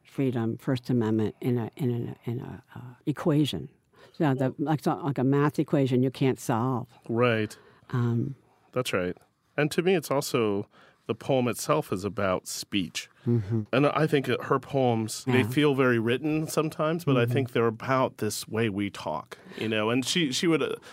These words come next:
Speaker 2: her sort of biggest compliment on your poem was, "Get out of here," you know, <laughs> like
Speaker 1: Yeah.
Speaker 2: this kind of,
Speaker 1: I
Speaker 2: you
Speaker 1: know.
Speaker 2: know,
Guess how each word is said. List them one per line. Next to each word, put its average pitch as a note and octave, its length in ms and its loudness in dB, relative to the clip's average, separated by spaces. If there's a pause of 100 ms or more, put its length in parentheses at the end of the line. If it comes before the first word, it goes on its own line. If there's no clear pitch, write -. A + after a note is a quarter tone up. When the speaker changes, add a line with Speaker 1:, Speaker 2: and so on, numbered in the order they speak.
(120)
Speaker 2:
her C#3 180 0
sort C3+ 160 0
of A#2+ 80 -4
biggest B2+ 400 2
compliment B2 500 2
on G2+ 100 2
your G2+ 120 -2
poem B2 360 0
was, G2+ 260 0
"Get C#3 180 2
out B2 160 6
of A#2 80 2
here," G2+ 280 0
you A2 120 0
know, C3 180 0
<laughs> - 60 -20
like C#3 200 2
Speaker 1:
Yeah. D3 340 4
Speaker 2:
this E3 160 4
kind D#3 280 4
of, C3 240 2
Speaker 1:
I C#3+ 100 4
Speaker 2:
you C3+ 60 8
Speaker 1:
know. B2 260 6
Speaker 2:
know, - 60 -4